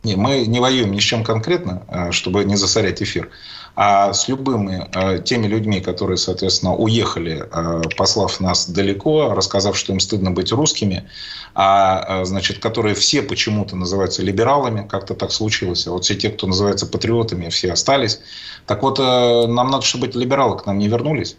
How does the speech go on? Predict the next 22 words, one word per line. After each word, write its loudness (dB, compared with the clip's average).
а 2
если 0
вернулись, 0
то 0
жили 2
тихо, -2
а 0
не 2
получали 0
себе 0
эфирное 0
время, 2
экраны 2
и 0
не 4
учили 0
нас 2
опять, 0
как, -6
э, 0
нам 4
жить, 0